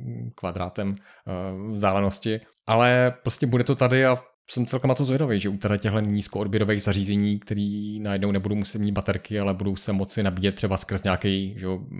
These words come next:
router, který budeš mít doma, že jo, že to bude integrovaný v tom, tak to může být zajímavý, ale kdy se to objeví, u čeho se to bude používat a jestli je to vlastně vůbec vhodný, jaký to bude mít nevýhody, tak to teprve uvidíme. Ale jako rozhodně to tady je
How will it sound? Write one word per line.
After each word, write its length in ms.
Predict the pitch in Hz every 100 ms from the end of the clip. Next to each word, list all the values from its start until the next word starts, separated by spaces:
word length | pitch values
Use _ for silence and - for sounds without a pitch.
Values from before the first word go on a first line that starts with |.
| - 90
router, 340 | 87 92 131
který 200 | - 104
budeš 220 | 101 98
mít 120 | 107
doma, 260 | 107 104 104
že 120 | 101
jo, 80 | 92
že 80 | 90
to 100 | 95
bude 140 | 95
integrovaný 480 | 92 98 98 95 98
v 60 | -
tom, 200 | 101 107 - - - _
tak 120 | 107
to 80 | 113
může 160 | 110
být 180 | 107 110
zajímavý, 480 | 104 101 107 107 113
ale 460 | 98 104 101 101 101 - - 101 - - 104 104
kdy 180 | 104
se 140 | 98 110
to 160 | -
objeví, 960 | 101 101 104 104 104 104 107 107 104 110 131 -
u 140 | 107
čeho 200 | - 101
se 100 | 104
to 80 | 107
bude 160 | 107
používat 720 | 101 98 98 95 95 101 101 98
a 80 |
jestli 260 | 98 95 104
je 60 | 98
to 80 | 101
vlastně 280 | 92 -
vůbec 300 | 95 98 107
vhodný, 600 | 90 92 87 92 95 95
jaký 260 | 95 87 95
to 80 | 98
bude 140 | 98
mít 100 | 98
nevýhody, 420 | 95 92 87 92
tak 140 | 90 -
to 100 | -
teprve 260 | 95 92
uvidíme. 460 | 92 85 82 82 80
Ale 200 | 87 87
jako 280 | 87 98 92
rozhodně 280 | 92 98 95
to 120 | 101
tady 160 | 95
je 100 | 95